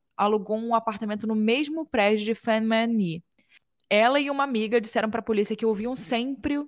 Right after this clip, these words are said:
uma mulher chorando, mas que não tinha mais ninguém no apartamento. Algum tempo depois, o prédio foi vendido e acabou virando um hotel. Eu jamais me hospedaria num lugar desses,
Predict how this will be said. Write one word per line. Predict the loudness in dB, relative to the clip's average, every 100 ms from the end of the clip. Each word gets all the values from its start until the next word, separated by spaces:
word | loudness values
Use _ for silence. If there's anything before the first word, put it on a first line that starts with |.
| _ -6
uma | -2 0
mulher | 0 0 -2
chorando, | -2 0 2 2 0 -4 -6 -14 -20 -20 _ -6
mas | -4 -4
que | -4
não | -6
tinha | -4 -2 0
mais | 2 2 0
ninguém | -2 0 0 0 -2
no |
apartamento. | -2 -4 -2 -4 -4 -8 -14 -20 -20 _ _ _ _ _ _ _ _ -20 -20 -16 -6
Algum | -2 2
tempo | 2 2
depois, | 4 4 8 8 8 4 0
o |
prédio | 2 2 2
foi | 0 2
vendido | 2 -2 0 0 0 -4 -8 -4
e | -4
acabou | 0 0 0 -2
virando | -2 -2 -2 -2
um | -2
hotel. | 0 2 2 0 _ _ -20 -20 _ _ _ _ 0
Eu | 4 4
jamais | 4 0 2 2 2 0
me | -2
hospedaria | 2 4 6 6 4
num | -2 -2
lugar | 2 2 2
desses, | 2 2 2 -2 -4 -4 -4 -10 -16